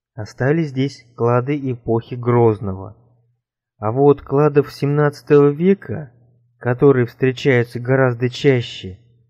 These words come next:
чем клады шестнадцатого века, здесь найдено совсем немного.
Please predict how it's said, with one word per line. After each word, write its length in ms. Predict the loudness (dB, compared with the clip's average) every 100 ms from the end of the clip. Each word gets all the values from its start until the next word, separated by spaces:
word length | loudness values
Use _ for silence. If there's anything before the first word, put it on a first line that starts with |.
| _
чем 260 | -6 -4 -2
клады 300 | 0 0 0
шестнадцатого 800 | -4 -4 -2 -2 -6 -4 -4 -2
века, 480 | -4 -6 -6 -20 _ _ _ _ _ _ _
здесь 440 | -8 -4 -4 -4
найдено 640 | -2 0 -2 -4 -6 -8
совсем 520 | -4 -6 -4 -6 -4
немного. 720 | -4 -4 -4 -4 -6 -10 -16